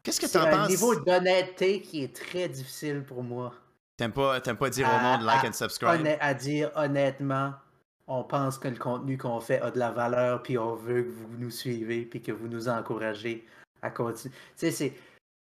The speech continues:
Speaker 1: Ouais, parce que, tu sais, je
Speaker 2: c'est,
Speaker 1: pense
Speaker 2: c'est
Speaker 1: pas que le
Speaker 2: beaucoup,
Speaker 1: monde
Speaker 2: là.
Speaker 1: apprécie ce qu'on fait, tu sais. On est juste là, puis on vous parle de jeux vidéo.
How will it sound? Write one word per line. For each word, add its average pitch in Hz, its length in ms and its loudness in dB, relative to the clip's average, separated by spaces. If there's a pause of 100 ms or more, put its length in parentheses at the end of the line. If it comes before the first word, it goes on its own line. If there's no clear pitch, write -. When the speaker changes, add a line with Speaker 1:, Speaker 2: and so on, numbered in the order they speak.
(240)
Speaker 1:
Ouais, 214 160 2
parce 190 140 0
que, 190 80 0
tu 175 60 0
sais, - 80 0
je 185 60 0
Speaker 2:
c'est, - 80 2
Speaker 1:
pense 160 220 4
Speaker 2:
c'est 170 80 6
Speaker 1:
pas 165 60 8
que 151 120 4
le - 120 6
Speaker 2:
beaucoup, 214 180 4
Speaker 1:
monde 165 60 6
Speaker 2:
là. 135 180 8
Speaker 1:
apprécie 127 360 0
ce - 120 -6
qu'on 107 240 -2
fait, 143 360 -2
tu - 60 -10
sais. 139 180 0
On 120 100 -2
est 135 140 0
juste 196 320 -2
là, 170 160 0
puis 147 80 -4
on 127 60 0
vous 110 140 -6
parle 139 300 0
de 113 140 -2
jeux 113 160 -4
vidéo. 110 560 -4